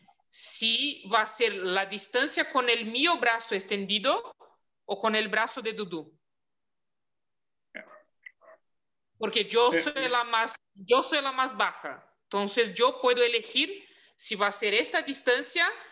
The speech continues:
Speaker 1: la otra distancia o una distancia mientras estas dos.
Speaker 2: Eh,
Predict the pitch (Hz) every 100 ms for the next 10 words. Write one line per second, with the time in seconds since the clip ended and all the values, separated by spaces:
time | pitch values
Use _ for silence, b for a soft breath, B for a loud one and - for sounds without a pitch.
0 | B _ _ 185 185 196 233 302 320 254
1 | 247 - 247 285 359 339 - - 247 311
2 | 302 269 220 226 - 240 269 - 311 320
3 | - 220 233 247 285 294 269 262 247 233
4 | 185 - - - - _ _ _ _ _
5 | _ _ _ _ _ _ _ _ _ _
6 | 131 -